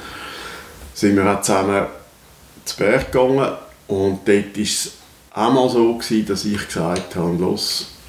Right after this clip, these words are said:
mir ist es jetzt zu riskant. Ich für mich entscheide. Ich kehre, obwohl ich einen Top-Partner habe und es mir gut geht, aber ich habe das Gefühl, es wird spät.» Also ich habe immer versucht,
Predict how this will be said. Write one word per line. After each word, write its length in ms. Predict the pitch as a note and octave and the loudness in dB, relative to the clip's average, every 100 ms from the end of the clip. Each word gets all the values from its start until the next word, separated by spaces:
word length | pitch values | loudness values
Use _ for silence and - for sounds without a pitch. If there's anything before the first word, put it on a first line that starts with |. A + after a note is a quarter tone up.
| - - - - - - - - - | -20 -20 -20 -20 -20 -20 -20 -10 0
mir 240 | F#2+ F#2+ | 4 4
ist 180 | F#2+ G2 | 2 0
es 120 | F2+ | -2
jetzt 340 | F2 E2+ - | -2 0 -2
zu 80 | - | -2
riskant. 760 | D2 - - G2+ D#2 - - - - - - - A2+ | -2 -4 -2 0 0 -4 -12 -12 -16 -20 -20 -14 0
Ich 180 | A2+ G#2 | 0 0
für 200 | - F#2 | -2 0
mich 220 | F#2+ F#2+ | 0 0
entscheide. 580 | F2 F2 E2 E2 G2 - - - - - | -2 0 0 0 -2 -6 -10 -20 -20 -14
Ich 80 | - | 0
kehre, 340 | G2 A2 F#2+ | 4 4 4
obwohl 300 | D#2+ F#2 G2 | 2 0 0
ich 80 | F#2+ | -2
einen 220 | - - - | -8 -14 -2
Top-Partner 680 | G2+ G2 - F#2+ G#2 - A2 | 0 0 -2 2 2 0 -2
habe 200 | G2+ G#2 - - - - | 0 0 -2 -14 -20 -4
und 100 | G2+ | -2
es 120 | - | 2
mir 180 | A2 G2 | 4 4
gut 300 | F#2 A#2 C#3 | 4 2 2
geht, 460 | G2 G#2+ A#2 - - | 2 4 2 -2 -6
aber 140 | F#2 | -2
ich 80 | G2+ F#2 | -2 -2
habe 60 | F2+ | -4
das 60 | |
Gefühl, 140 | - F#2+ | -4 -4
es 40 | |
wird 220 | E2 E2 - | -2 -4 -4
spät.» 160 | C#2+ - - - - - - - - - - - | -6 -8 -10 -16 -20 -20 -18 -16 -16 -16 -12 -4
Also 160 | F2 | 0
ich 140 | - G2+ | 0 2
habe 260 | G#2 G#2 - - - - | 4 4 0 -12 -20 -4
immer 240 | A2+ A#2+ A#2 | 2 2 2
versucht, 400 | - A#2+ A2 | 2 4 4